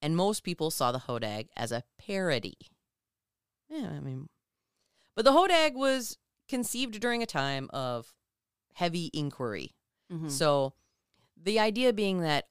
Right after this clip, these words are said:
Speaker 1: all these unknown animals were being discovered as people were entering these woods that they hadn't gone deep into before.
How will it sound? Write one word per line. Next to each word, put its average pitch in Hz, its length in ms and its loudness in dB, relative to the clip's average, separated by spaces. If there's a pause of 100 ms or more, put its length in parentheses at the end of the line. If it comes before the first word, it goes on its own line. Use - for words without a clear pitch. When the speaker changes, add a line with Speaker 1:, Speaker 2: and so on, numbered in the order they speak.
(160)
Speaker 1:
all 160 240 4
these 202 220 -4
unknown 156 460 0
animals 143 540 -4
were 147 80 -4
being 135 180 -4
discovered 123 600 -4 (120)
as 135 520 -4 (600)
people 202 240 -8
were 214 380 0
entering 196 320 -2
these 175 160 -2
woods 165 340 -2
that 147 120 -6
they 139 120 -4
hadn't 143 400 -8
gone 131 280 -4
deep 127 280 -10
into 156 320 -4
before. - 440 -14